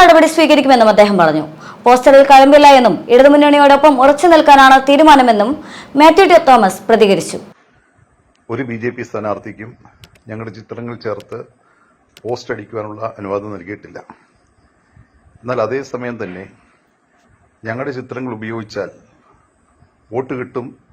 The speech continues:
Speaker 2: എന്ന ഒരു ധാരണ കർണാടകത്തിലെ ഏതെങ്കിലും സ്ഥാനാർത്ഥിക്ക് ഉണ്ടാകും എന്ന് ഞങ്ങൾ വിശ്വസിക്കുന്നുമില്ല.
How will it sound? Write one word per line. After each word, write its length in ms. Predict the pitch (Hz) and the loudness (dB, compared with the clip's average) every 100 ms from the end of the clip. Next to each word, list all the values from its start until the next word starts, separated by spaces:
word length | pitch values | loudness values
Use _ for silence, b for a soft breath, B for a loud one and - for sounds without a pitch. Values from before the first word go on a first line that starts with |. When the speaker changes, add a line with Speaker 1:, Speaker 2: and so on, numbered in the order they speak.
| 113 | -18
Speaker 2:
എന്ന 160 | 110 113 127 - _ _ _ _ _ - | -16 -14 -16 -18 _ _ _ _ _ -18
ഒരു 120 | 110 90 | -16 -12
ധാരണ 340 | 110 107 120 104 92 _ _ _ | -10 -10 -10 -12 -14 _ _ _
കർണാടകത്തിലെ 580 | 110 113 120 120 123 117 | -14 -10 -10 -10 -12 -14
ഏതെങ്കിലും 240 | 113 113 110 | -12 -14 -14
സ്ഥാനാർത്ഥിക്ക് 520 | 104 107 120 117 95 104 | -12 -10 -10 -12 -20 -14
ഉണ്ടാകും 360 | 107 120 127 127 | -10 -8 -10 -16
എന്ന് 100 | 110 110 | -16 -16
ഞങ്ങൾ 140 | 107 98 | -16 -18
വിശ്വസിക്കുന്നുമില്ല. 680 | 110 107 104 101 90 90 | -20 -20 -20 -20 -20 -20